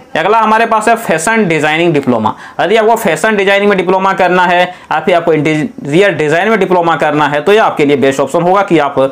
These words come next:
ट्वेल्थ में arts को choose करें। अगला है बीबीए। तो बीबीए जैसे कि मैंने बताया कि आप commerce से भी कर सकते हैं, science से भी कर सकते हैं और यहाँ पे आप arts से भी कर सकते हैं, लेकिन condition यह है कि आपके लिए math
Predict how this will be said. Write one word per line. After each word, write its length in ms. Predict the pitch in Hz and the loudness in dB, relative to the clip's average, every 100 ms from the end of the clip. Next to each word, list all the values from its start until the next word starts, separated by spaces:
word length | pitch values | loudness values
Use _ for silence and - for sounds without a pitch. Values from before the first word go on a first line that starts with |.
| - - - | -6 -6 0
ट्वेल्थ 260 | 214 226 | 0 2
में 280 | 175 143 147 - - - | 0 0 -2 -8 -10 -2
arts 240 | 190 190 | -2 -2
को 160 | - 170 | -2 -2
choose 240 | 226 202 | 0 -2
करें। 240 | - 113 117 - - - 160 | -2 -6 -8 -16 -20 -8 -4
अगला 240 | 190 226 | 0 2
है 160 | 226 214 | 2 0
बीबीए। 500 | 160 165 156 123 - - - - - | 0 2 2 2 -2 -16 -20 -8 -2
तो 80 | |
बीबीए 340 | 185 202 214 233 | 0 2 2 2
जैसे 220 | 214 214 | 2 0
कि 100 | 180 | 0
मैंने 220 | 170 160 | 0 0
बताया 340 | 147 147 175 185 | 0 0 0 0
कि 120 | 180 | 0
आप 120 | 156 | 0
commerce 320 | 151 147 170 | -2 -2 0
से 80 | 170 | 0
भी 100 | 165 | 0
कर 120 | 165 160 | 0 -2
सकते 260 | 156 139 | -2 -2
हैं, 100 | 160 | -4
science 280 | 165 139 143 | -2 -4 0
से 100 | 143 | 0
भी 80 | 147 | 2
कर 140 | 143 | 0
सकते 280 | 139 143 - | -2 -4 -2
हैं 80 | 143 | -2
और 180 | 143 160 | 0 0
यहाँ 180 | 160 180 | 0 0
पे 100 | 151 | -2
आप 140 | 135 | -2
arts 220 | 127 127 | -2 -2
से 80 | 147 | -2
भी 80 | 143 | 0
कर 120 | 170 | 0
सकते 280 | 165 165 170 | -2 -2 -2
हैं, 160 | 196 - - - - | -4 -6 -18 -8 -2
लेकिन 360 | 190 247 247 247 | -2 2 2 2
condition 500 | 170 170 208 254 208 | 0 0 0 0 2
यह 160 | 190 | 2
है 240 | 175 170 170 | 0 0 0
कि 180 | 156 | 0
आपके 280 | 143 127 123 | 0 0 0
लिए 280 | 120 117 117 | 2 2 2
math 520 | 117 123 147 139 - | 2 0 0 -4 -10